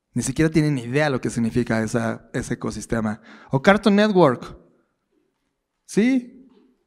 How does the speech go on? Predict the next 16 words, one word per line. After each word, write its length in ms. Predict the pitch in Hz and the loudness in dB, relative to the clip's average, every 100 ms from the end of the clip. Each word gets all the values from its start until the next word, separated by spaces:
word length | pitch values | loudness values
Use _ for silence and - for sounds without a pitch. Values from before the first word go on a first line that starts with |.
| - | -2
vean, 400 | 170 330 370 202 | 0 2 4 4
es 140 | 175 | 4
como, 760 | 262 262 226 180 - - - _ | 4 6 6 4 -2 -16 -20 _
están 300 | - 285 277 | 2 4 4
lindas, 400 | 302 359 339 240 | 2 0 0 4
¿no? 500 | 226 247 311 339 - - _ _ _ _ _ - | 6 6 4 -4 -16 -20 _ _ _ _ _ 0
Yo 100 | 196 | 2
ya 120 | 302 | 4
crecí, 540 | 277 190 208 196 165 - | 4 4 6 6 4 4
muchos 280 | 175 208 240 | 6 6 2
de 20 | |
estos 200 | 226 220 | -4 0
personajes 640 | 190 175 165 175 185 175 - | 0 2 -2 0 0 -2 2
no 240 | 160 175 | 6 6
los 140 | 190 | 4
conozco, 600 | 190 175 170 - 120 - | 0 0 0 -2 -8 -10